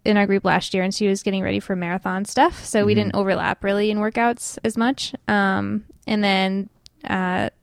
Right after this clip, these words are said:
Speaker 1: when that happens, if it's a hard track workout, I s-, I do like to have, I've noticed since Kurt's been pacing me the last year and a half, like, that really helps rather than, I used to just gut it out alone if we didn't
Speaker 2: Right.
Speaker 1: line up, 'cause Ray does individualize our training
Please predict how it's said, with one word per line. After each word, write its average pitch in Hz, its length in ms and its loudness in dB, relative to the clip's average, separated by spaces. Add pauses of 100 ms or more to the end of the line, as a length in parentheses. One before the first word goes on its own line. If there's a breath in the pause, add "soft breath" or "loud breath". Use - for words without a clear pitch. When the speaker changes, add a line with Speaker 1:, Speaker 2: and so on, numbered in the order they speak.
(120)
Speaker 1:
when 226 180 6
that 214 160 4
happens, 196 460 0
if 202 100 -6
it's 202 120 0
a 208 60 0
hard 185 180 0
track 170 260 -4
workout, 220 400 2
I 196 100 2
s-, - 180 -6 (220)
I 196 120 0
do 180 180 -2
like 175 200 -2
to 202 100 -4
have, - 340 -2 (280)
I've 233 140 8
noticed 254 500 4
since 226 280 0
Kurt's 202 280 0
been 214 160 0
pacing 202 320 -2
me 202 140 0
the 202 80 -2
last 202 280 -2
year 208 100 0
and 208 60 0
a 214 40 0
half, 208 260 0
like, 180 160 -2
that 165 160 -4
really 185 160 2
helps 185 380 -2
rather 180 200 2
than, 180 320 -4
I 196 60 2
used 214 140 2
to 202 60 -6
just 190 200 -4
gut 185 140 4
it 175 80 2
out 170 160 2
alone 180 340 0
if 214 100 -4
we 233 80 2
didn't 233 160 6
Speaker 2:
Right. - 160 0
Speaker 1:
line 233 220 2
up, 247 260 0
'cause 220 180 2 (360 loud breath)
Ray 285 200 8
does 220 260 8
individualize 190 680 4
our 180 80 2
training 185 400 -2